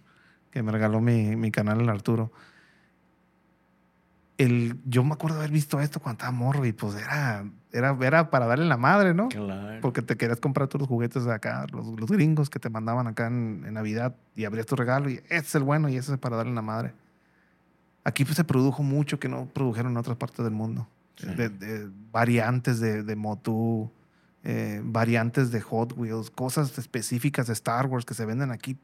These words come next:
Speaker 1: y que vas al otro lado. Me acuerdo hace poquito fui a una convención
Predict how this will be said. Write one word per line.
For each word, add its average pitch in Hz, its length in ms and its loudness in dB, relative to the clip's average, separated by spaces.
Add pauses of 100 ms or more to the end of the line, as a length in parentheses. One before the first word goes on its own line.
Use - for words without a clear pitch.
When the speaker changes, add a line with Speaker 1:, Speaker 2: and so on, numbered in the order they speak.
Speaker 1:
y 135 140 -6
que - 140 -2
vas 123 220 -4
al 160 80 -6
otro 147 180 -8
lado. 170 340 -4 (800)
Me 127 100 -6
acuerdo 139 280 0
hace 147 140 -2
poquito 135 380 -8
fui 135 200 -4
a 131 80 -2
una 127 440 -4
convención 120 560 -6